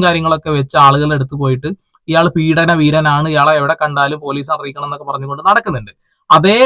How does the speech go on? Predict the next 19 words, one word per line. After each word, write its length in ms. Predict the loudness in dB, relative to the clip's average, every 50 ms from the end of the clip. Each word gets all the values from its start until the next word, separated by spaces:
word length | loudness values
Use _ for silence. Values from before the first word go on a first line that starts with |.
| -2 -6 -10 _ _ 0 4
രാഷ്ട്രീയ 380 | 4 4 4 2 0 -2 -2 2 2
പാർട്ടിക്കാരുടെ 800 | 2 2 2 0 -6 -2 0 2 2 2 2 2 0 0 0 4 6 6 8 8
ആളുകൾ 320 | 8 6 6 4 4 2 2
തന്നെ 300 | 0 -2 -2 -2 -2 -4 -6 -6 -6
ഇപ്പൊ 120 | -6 -4 -4
നെഞ്ചും 320 | -2 0 0 2 2 4 4
വിരിച്ച് 200 | 4 2 0 -4 -4
നടക്കുന്ന 400 | -2 -2 -2 -2 -2 -2 -2 -2 -2 -2
ഒരുപാട് 440 | -2 -2 -2 2 4 4 4 4 2 -2 -4
പീഡനവീരന്മാരുണ്ട് 920 | -4 -2 -2 -2 -4 -4 -2 -4 -4 -2 -2 -2 -2 0 0 0 0 -2 -2 -2
എന്നുള്ള 240 | -2 -2 -2 -2 -4 -4
ബോധം 260 | -6 -8 -4 -2 -2 -2
അവർക്ക് 280 | -2 -4 -6 -8 -8 -6 -4
ഉണ്ട്, 220 | -2 2 2 2 2 2 0 -8 -8
എന്നാൽ 200 | -4 -4 -4 -2
പോലും 200 | -4 -6 -6 -6
ഇത് 60 | -4 -4
മറച്ചു 220 | -2 -4 -4 -6 -6 -8
വെക്കുന്നുള്ളതാണ്. 500 | -8 -8 -10 -10 -10 -10 -10 -12 -14